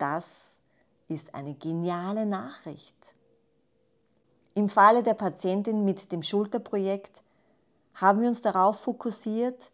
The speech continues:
dass sie fühlen lernt, ihrem Sohn das Projekt Leben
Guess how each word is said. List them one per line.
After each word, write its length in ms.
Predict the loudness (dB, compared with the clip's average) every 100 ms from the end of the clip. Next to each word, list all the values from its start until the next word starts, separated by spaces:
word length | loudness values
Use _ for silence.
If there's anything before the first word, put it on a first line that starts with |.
| _ _ _ _ _ _ _ _ _ _ _
dass 220 | -6 -4
sie 80 | -6
fühlen 580 | -6 -2 0 2 0 0
lernt, 600 | 0 0 -2 -4 -8 -16 -20 -20 _ _ _ _ _ _ _ _ _
ihrem 320 | 0 2 0
Sohn 800 | -6 -6 -2 0 0 -2 -4 -8 _ _ _ _ _ _ _ _ _ _ _
das 200 | -8 -8
Projekt 640 | -10 -8 -6 -6 -8 -18 -20 _
Leben 880 | -8 -2 0 0 0 -2 -4 -8